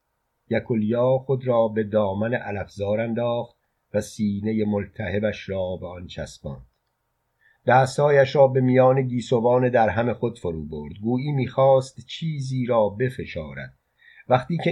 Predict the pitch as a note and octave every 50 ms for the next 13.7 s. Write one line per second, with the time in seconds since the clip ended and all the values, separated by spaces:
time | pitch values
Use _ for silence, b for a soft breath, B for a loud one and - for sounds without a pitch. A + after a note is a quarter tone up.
0 | - - F3 E3+ E3+ E3+ - _ - - C#3+ D3+ D3+ D#3 D#3 D3+ C#3+ C#3+ A2+ G#2
1 | A#2+ A#2+ A#2+ B2 A#2+ A2 A#2 A#2+ A#2 A2+ A2+ A2 A#2+ C3 C#3+ C#3+ C#3 - C3 B2
2 | A2 A2 A2 G#2+ G#2 - - D3 B2+ A2+ - G#2+ G#2 G#2 G2+ - - F#2+ F2 -
3 | - - _ - A2 G2 F#2+ F2+ F2 F2 F2 F2 E2+ G2+ A#2 B2 B2+ B2+ C3 B2+
4 | B2+ - _ _ _ _ _ _ _ - - A2+ A2+ A2 G2+ A2 A2+ A#2+ B2+ C3
5 | B2 - - _ _ _ _ _ _ - A#2+ A#2+ A#2+ A#2+ G2+ G2 - - _ A#2
6 | A2 G#2 F#2 F#2 A2 G#2+ G#2 G2+ F#2+ F#2 F2+ G2 G#2 G#2+ A2 A2 G#2+ G#2+ - -
7 | - G#2 A2+ G#2+ - B2 C3 C3+ C3+ C#3 C#3 C#3 C3+ - _ _ _ _ _ _
8 | _ _ G2+ A2 A2 G2 G2+ A2 A#2 A2+ G#2 A2 A2+ A2 G#2+ G#2 G#2+ G#2 A2 A#2+
9 | C3 C3 B2+ B2+ B2 B2 B2 B2 A2 G2+ A2+ A2+ G#2+ G#2 G#2 G#2 G#2 A#2 A#2+ A#2
10 | A2+ G#2+ G#2+ G#2+ G#2+ G#2 G2+ G#2 G#2 G#2 G2+ G2+ G2+ A2 A#2+ B2+ B2 A#2+ A2 A2
11 | G#2 G2+ G2 G2 G2 F#2+ F2+ - - - F#2+ - - - - G#2 G2+ G2+ A2 C3
12 | C3 A#2 G2+ D#2+ E2+ F#2 F#2 F#2 F2+ F#2 F2+ F2 F2+ F2+ F2+ F2 E2+ - F2 F2
13 | E2+ - G#2 G#2 A2+ A#2 A#2 A#2 A2+ G#2+ G#2+ - C3+